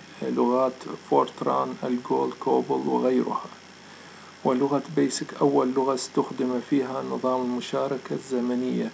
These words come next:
تايم شيرينج System. وفي منتصف عام ألف وتسعمية وستين قام طالبين من إحدى الكليات بكتابة أول برنامج بيسك للحاسبات الدقيقة، Altire،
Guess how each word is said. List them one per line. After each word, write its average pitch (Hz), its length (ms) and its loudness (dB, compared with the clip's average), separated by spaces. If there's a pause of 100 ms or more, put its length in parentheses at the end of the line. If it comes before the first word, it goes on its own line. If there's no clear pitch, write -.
تايم 127 300 0
شيرينج 135 440 -4
System. - 480 -4 (1400)
وفي 143 280 6
منتصف 143 580 2
عام 143 220 2
ألف 139 100 2
وتسعمية 139 460 0
وستين 131 560 -2 (140)
قام 131 280 0
طالبين 127 800 2
من 123 360 -2
إحدى 135 360 -2
الكليات 123 1040 2 (720)
بكتابة 135 680 0 (140)
أول 139 340 2 (100)
برنامج 131 460 -2 (160)
بيسك 135 340 -2 (120)
للحاسبات 131 800 0
الدقيقة، 135 680 -2
Altire، 123 600 2